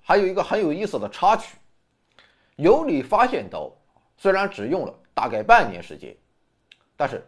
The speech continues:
给这个新的同位素命名，科学家们却耗费了两年之久。包括卢瑟福、欧内斯特劳伦斯、罗伯特密内根等大神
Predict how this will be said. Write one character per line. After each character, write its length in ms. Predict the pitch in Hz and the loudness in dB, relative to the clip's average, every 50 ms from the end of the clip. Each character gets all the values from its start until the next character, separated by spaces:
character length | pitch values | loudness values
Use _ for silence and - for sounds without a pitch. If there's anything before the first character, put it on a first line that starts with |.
| _ _ | _ _
给 220 | - 190 185 190 | 2 4 4 4
这 140 | 202 294 285 | 4 2 0
个 100 | 208 175 | -2 -4
新 240 | 170 - 254 269 269 | -2 -2 -2 -2 -2
的 80 | 220 | -4
同 180 | 165 - - 196 | -6 -4 -6 -6
位 140 | 233 240 226 | -4 -4 -6
素 140 | 208 226 220 | -6 -6 -8
命 240 | 254 254 196 101 | -8 -8 -10 -10
名， 260 | 65 80 92 101 104 _ _ _ _ _ _ _ _ _ _ | -12 -14 -14 -14 -14 _ _ _ _ _ _ _ _ _ _
科 140 | - - 233 | -2 0 0
学 80 | 214 151 | 2 2
家 120 | 131 87 | 0 -4
们 80 | 80 69 - _ _ _ | -8 -12 -20 _ _ _
却 120 | _ - 71 | _ -18 -18
耗 320 | 71 - - 185 151 113 | -14 -4 -2 0 0 0
费 160 | 101 147 113 | -2 -4 -6
了 80 | - - _ _ _ _ _ _ | -8 -8 _ _ _ _ _ _
两 260 | - 120 127 107 113 107 | -4 -4 -2 -2 -4 -6
年 180 | 117 156 202 | -4 -4 -4
之 120 | 202 180 156 | -4 -4 -6
久。 100 | 104 69 - _ _ _ _ _ _ _ _ _ _ _ _ _ _ _ _ _ - | -8 -10 -16 _ _ _ _ _ _ _ _ _ _ _ _ _ _ _ _ _ 2
包 140 | - 285 277 | 2 4 6
括 100 | 285 220 | 6 4
卢 180 | 175 190 226 | 2 2 -2
瑟 200 | 254 359 220 143 | 0 0 0 0
福、 260 | - - 120 139 139 - _ _ _ _ _ _ _ - | -2 -4 -12 -12 -12 -14 _ _ _ _ _ _ _ -4
欧 140 | - 185 208 | 0 0 0
内 100 | 202 156 | 0 -2
斯 140 | - - | -8 -8
特 120 | 175 190 127 | -6 -4 -2
劳 180 | 107 110 151 | -2 0 -2
伦 160 | 170 160 165 165 | -2 -2 -4 -6
斯、 240 | - 156 151 - - _ _ _ _ _ _ _ _ _ _ _ _ - | -8 -12 -12 -12 -14 _ _ _ _ _ _ _ _ _ _ _ _ -4
罗 160 | 117 147 208 | 0 0 2
伯 100 | 220 262 | 2 2
特 140 | 254 285 208 | 2 2 0
密 160 | 226 247 240 | 0 0 -2
内 140 | 202 165 139 | -2 0 2
根 160 | 196 226 233 | 2 0 0
等 120 | 143 101 98 | -2 -4 -4
大 200 | - 175 135 107 | -4 -4 -4 -6
神 180 | - 87 78 | -6 -10 -14